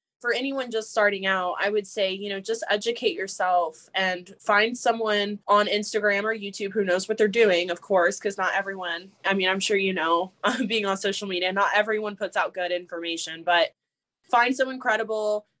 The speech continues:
follow what they're doing, maybe hire a coach. That's also super helpful. I mean, if anything, I wish I would have gone back and just hired somebody 'cause that would have saved me a year of progress. Hire a coach, educate yourself, buy books, watch YouTube,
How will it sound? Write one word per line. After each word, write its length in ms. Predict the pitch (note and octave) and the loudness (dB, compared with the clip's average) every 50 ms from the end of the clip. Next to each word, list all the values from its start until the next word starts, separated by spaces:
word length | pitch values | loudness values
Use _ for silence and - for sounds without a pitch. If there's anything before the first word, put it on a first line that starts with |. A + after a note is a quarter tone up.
| _ _ _ _ _ _ _ | _ _ _ _ _ _ _
follow 280 | - A3+ A3+ A#3 B3 A#3+ | 0 0 0 0 -2 -2
what 160 | A3+ A3+ - | -4 -4 -2
they're 160 | A3+ A3 G#3+ | -2 -2 -2
doing, 600 | G3 G3+ G#3 G3+ G3+ G3 G3 G3 G3 G3+ G3+ G3 _ | -2 -2 -4 -4 -2 -4 -6 -8 -8 -10 -12 -14 _
maybe 260 | G#3 G#3+ A3+ G#3+ A#3+ | -4 -4 -4 -4 -6
hire 480 | A#3 G#3+ G3 G3 G3+ G#3 G#3+ G#3+ A3 A3 - | -2 0 2 2 2 2 2 0 0 -2 -4
a 80 | - | -4
coach. 460 | G3+ - A3 G3 F#3+ G3 F#3 - - - | -4 -2 -4 -2 -2 -2 -6 -8 -2 0
That's 200 | F#3 F#3 F#3 G3+ | 0 0 0 0
also 260 | G3 G3+ - G#3+ G3+ | -4 -2 -2 -4 -6
super 340 | - - G#3 G3 - G3+ G3 | -4 -6 -10 -4 -4 -4 0
helpful. 480 | G#3+ F#3+ F#3 - - G3 G3 G3 F#3 - - | 2 0 0 0 0 2 4 4 4 4 2
I 80 | G3 | -2
mean, 180 | G#3+ G#3+ G3+ G3+ | -2 -4 -6 -8
if 160 | G3 G3+ - - A3 | -8 -8 -4 -2 0
anything, 640 | B3+ C#4+ D#4+ E4+ F4+ - D#4+ D#4 D#4 D#4 D4+ D#4 C#4 A3 A3+ F3+ | 0 2 2 2 2 2 0 -2 -2 -2 -4 -4 -2 -2 0 0
I 100 | G#3 A3 | 0 -2
wish 220 | G#3+ A#3 B3+ A#3+ C#4 | 0 0 -2 0 2
I 140 | B3 B3+ A#3+ | 0 0 0
would 140 | A#3 A3+ G#3+ | -4 -2 -4
have 120 | G#3+ G#3 | -4 -4
gone 260 | G3+ G#3 G3 G3 G3+ G3 | -2 -4 -4 -4 -4 -4
back 300 | F#3+ F3 F3+ G3+ A3 - | -2 -2 -2 -2 -4 -6
and 100 | A#3 G#3 | -18 -20
just 160 | F#3 F3 - | -20 -20 -16
hired 380 | - - F#3 F3+ F#3 G3 G#3 G#3 | -6 -2 0 0 0 0 -4 -4
somebody 420 | - A#3 A3 A3 A3+ A3+ A#3 A#3 G#3+ | -6 -4 0 0 0 0 0 -6 -10
'cause 160 | G#3 F#3+ F#3 | -12 -8 -4
that 240 | G#3 F#3+ F#3 - G3 | -2 -2 0 0 -2
would 120 | G3+ G3 | -2 -2
have 320 | F#3+ F#3 F#3 F3+ - - _ _ _ _ _ _ _ _ _ _ _ _ _ | -2 -2 -4 -6 -10 -18 _ _ _ _ _ _ _ _ _ _ _ _ _
saved 340 | - - - D#4 C#4 D4 C4 | -6 0 4 4 4 6 4
me 180 | C#4 C4 B3 A#3+ | 4 2 4 2
a 60 | A3+ | 2
year 540 | G#3+ G3+ G3+ G3 G3 G3+ G#3 A3 A3+ A3+ - | 0 -2 0 0 2 4 4 4 4 2 2
of 340 | - G3 F#3+ F#3+ G3 F#3+ - - - | 2 0 0 0 -2 -4 -8 -18 -8
progress. 680 | _ A3+ G3 F#3+ G#3 G#3+ A3 A3 A3 A#3 C4 - - - - _ _ _ _ _ _ _ _ | _ 2 2 2 4 2 2 2 2 2 0 -2 -12 -16 -18 _ _ _ _ _ _ _ _
Hire 240 | A#3 A#3+ C4 C4 C4 | -2 0 0 0 -2
a 60 | B3+ | -2
coach, 400 | B3+ B3+ A#3 A3+ A3 G#3+ - - - | -4 -6 -4 -4 -4 -6 -8 -8 -6
educate 360 | G3 G#3 G3 - - - G#3 | -6 -6 -6 -8 -4 -4 -2
yourself, 380 | - G3 G3 - F#3+ F#3 F#3 - | -2 -2 0 4 4 4 4 2
buy 140 | - F#3+ F#3+ | 0 -2 0
books, 520 | F#3 F#3+ F#3 F#3 F3 E3 - - - - | 0 0 0 0 0 -2 -6 -12 -10 -4
watch 220 | F3+ F3+ F3+ - - | -4 -4 -4 -4 -8
YouTube, 480 | F#3 F#3 - - F#3 F3 E3+ E3 - | -10 -8 -2 0 0 0 0 -2 -6